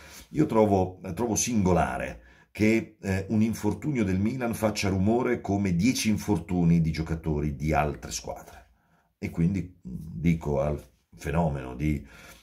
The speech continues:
Calabria rotto che Calabria non si è rotto, il termine, lo ripeto, è volgare, eh, e speriamo che non ricominci nessun massacro, se poi di massacro si tratta, perché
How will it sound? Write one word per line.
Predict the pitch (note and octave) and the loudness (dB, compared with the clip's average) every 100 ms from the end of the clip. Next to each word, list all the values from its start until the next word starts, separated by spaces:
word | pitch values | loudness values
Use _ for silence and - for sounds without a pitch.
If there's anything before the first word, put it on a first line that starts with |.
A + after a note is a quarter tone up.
| _ | _
Calabria | - D#2 E2 D#2 | -2 2 4 4
rotto | D#2+ E2 - | 4 4 0
che | D2+ | -10
Calabria | C#2+ D2+ D2 C#2 | -6 -2 -2 -4
non | C2+ | -6
si | - E2+ | -2 0
è | |
rotto, | F#2+ G#2+ - | 2 0 0
il | G2+ E2 | -2 0
termine, | E2 C#2+ C#2 | -2 -2 -4
lo | C2+ | -6
ripeto, | C2 D2+ D#2+ C#2+ | -8 -4 -4 -4
è | C2+ | -6
volgare, | C#2+ F2 - C2+ G#1+ C#2+ G2+ - _ - - - - _ | 0 0 0 -2 -2 -2 -4 -6 _ -20 -20 -20 -20 _
eh, | F2+ E2+ D#2 D2+ D2 D2 | 2 4 4 2 0 -4
e | D#2+ | -4
speriamo | - A#2 F2+ G#1+ F2+ | -2 0 0 -2 -4
che | - | -2
non | D2 C#2 | -4 -4
ricominci | C#2+ E2+ C2 A#1+ F#2 | -6 -4 -4 -4 -4
nessun | D#2+ - C#2+ | -4 -4 -4
massacro, | D#2+ D3 G#2 E2 C#2+ | -2 2 0 0 -8
se | - | -6
poi | D#2+ B1+ | -6 -4
di | E2 | -4
massacro | F2 - C#2 - | -4 -6 -10 -10
si | - | -14
tratta, | - F#2 - - | -2 -2 -2 -8
perché | - - - C#2+ | -12 -14 -10 -10